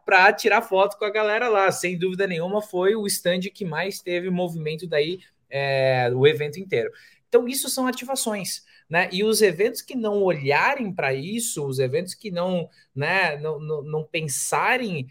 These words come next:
realmente na experiência do, e olhando pro atleta também. O atleta não quer mais só ir competir. O, o atleta quer saber, assim, como que ele vai ser tratado, né? O at-, o atleta quer saber se ele vai ter uma área confortável, o atleta quer saber, né,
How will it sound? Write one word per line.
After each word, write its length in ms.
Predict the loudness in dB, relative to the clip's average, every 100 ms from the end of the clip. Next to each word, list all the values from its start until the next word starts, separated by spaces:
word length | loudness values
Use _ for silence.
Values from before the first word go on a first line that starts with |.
| -16
realmente 480 | _ -2 -2 -4 -6
na 100 | -4
experiência 540 | -4 -2 -2 0 -2 -6
do, 240 | -8 -10 -8
e 240 | -8 -2
olhando 300 | 2 2 0
pro 80 | -4
atleta 340 | -2 -4 -4
também. 340 | -4 -4 -4 -6
O 80 | -6
atleta 280 | -6 -8 -4
não 200 | -4 -2
quer 200 | 2 2
mais 260 | 2 0
só 180 | 0 0
ir 80 | 0
competir. 600 | -2 -2 -2 -2 -8 -14 _
O, 120 | -16 -16 _
o 80 | -8
atleta 320 | -6 -6 -8
quer 140 | -6 -6
saber, 300 | -4 -2 -2
assim, 200 | -4 -6
como 180 | -8 -6
que 80 |
ele 60 | -4
vai 140 | -4
ser 160 | -2 -4
tratado, 800 | -4 -6 -4 -2 0 0 0 -2 -4 -20 _
né? 240 | -2 2 4
O 100 | 2
at-, 260 | 0 -2
o 60 | 0
atleta 320 | 0 -2 -2
quer 140 | -2
saber 180 | -2 -2
se 140 | -2 0
ele 80 |
vai 120 | 0 2
ter 160 | 2
uma 140 | 0 0
área 220 | -2 -4
confortável, 880 | -6 -8 -8 -8 -2 2 2 2 2
o 60 |
atleta 340 | 2 0 -4 -2
quer 100 | -4
saber, 460 | -4 -2 4 4 2 -8 -10
né, 460 | 2 6 6 6